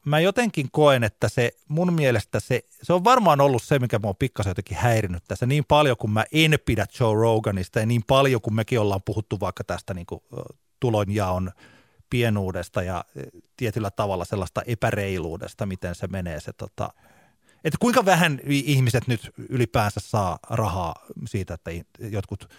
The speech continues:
että yleisö kuuntelee sitä musiikkia. Siis tällaiset asiat jotenkin aika selviä ehkä. Niin mun mielestä se, että Spotify on nyt julkaissut juuri tätä Joe Roganin podcastia, niin se on ihan pieni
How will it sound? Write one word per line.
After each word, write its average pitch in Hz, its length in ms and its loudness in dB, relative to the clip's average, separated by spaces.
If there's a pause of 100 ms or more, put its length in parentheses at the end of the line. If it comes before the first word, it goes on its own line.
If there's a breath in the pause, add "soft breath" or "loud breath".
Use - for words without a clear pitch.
(100)
että 123 140 -2
yleisö 113 280 2
kuuntelee 92 400 -4
sitä 92 140 -8
musiikkia. 95 540 -8
Siis - 160 -12
tällaiset 101 400 -4
asiat - 260 -10
jotenkin 98 260 -6
aika 101 140 -6
selviä 101 440 -2
ehkä. - 240 -10 (840 loud breath)
Niin 180 120 4
mun 220 140 2
mielestä 262 240 2
se, 196 300 2
että 143 420 0
Spotify 143 600 2
on 123 140 0
nyt 131 160 0
julkaissut 139 760 2 (120)
juuri 120 280 0
tätä - 420 -2 (140)
Joe 110 140 2
Roganin 107 500 0 (180)
podcastia, 117 540 -2
niin 117 100 -2
se - 80 -4
on 131 80 -4 (140)
ihan 160 380 -2
pieni 131 360 2